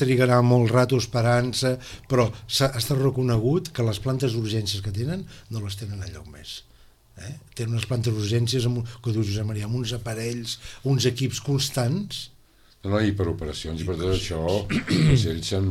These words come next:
Speaker 2: se'n preocupen
Speaker 1: Sí,
Speaker 2: de
Speaker 1: sí.
Speaker 2: tirar endavant i a l'equip i tot això, o sigui, eh, pot ser que hi hagi algú hipocondríac i que no, no, no li agrada escoltar coses d'aquestes, però,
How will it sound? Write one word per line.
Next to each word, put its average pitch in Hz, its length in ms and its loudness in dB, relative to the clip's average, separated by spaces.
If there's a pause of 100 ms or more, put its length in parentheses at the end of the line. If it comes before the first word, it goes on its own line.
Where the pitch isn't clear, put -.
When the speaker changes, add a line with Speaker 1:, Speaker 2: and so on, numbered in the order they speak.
Speaker 2:
se'n 80 240 -6
preocupen 80 480 -2
Speaker 1:
Sí, 104 80 0
Speaker 2:
de 98 60 4
Speaker 1:
sí. 92 100 -2
Speaker 2:
tirar 85 160 -2
endavant 82 320 -2
i 90 80 -2
a 87 80 0
l'equip 85 640 -2
i 85 60 -4 (180)
tot - 160 -14
això, 73 320 -10
o - 80 -10
sigui, 78 220 -10 (840)
eh, 69 220 -10 (180)
pot 78 240 -12
ser 73 100 -10
que 80 120 -4
hi - 20 0
hagi 92 160 2
algú 104 240 6
hipocondríac 101 720 2
i 110 60 4 (100)
que 95 140 0 (180)
no, 98 180 6
no, 98 200 2 (100)
no 92 140 -2 (180)
li 90 80 2
agrada 85 160 2
escoltar 92 320 -2
coses 90 160 0
d'aquestes, 90 320 -2
però, 78 160 -4